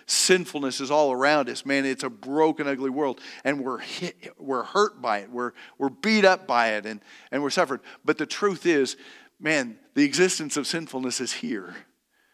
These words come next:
It's, it's in, it's within me. And, and I deserve, I deserve God's condemnation. I deserve his judgment. And so do you. Uh, the scripture is very clear that we've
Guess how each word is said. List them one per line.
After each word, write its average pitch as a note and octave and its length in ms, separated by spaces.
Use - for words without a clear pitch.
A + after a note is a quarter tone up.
It's, C#3 100
it's D#3+ 240
in, D#3 220
it's D#3+ 240
within D3 400
me. D3+ 580
And, D3 240
and D#3 160
I F3+ 240
deserve, E3 560
I A#3 320
deserve D#3+ 600
God's D#3 300
condemnation. D#3+ 840
I - 160
deserve G3+ 400
his C#3 180
judgment. B2+ 540
And C3 80
so D#3 120
do D3 80
you. D3 320
Uh, C3+ 260
the C#3 120
scripture C#3 360
is A2+ 120
very B2 240
clear C3 280
that A2+ 120
we've A#2 260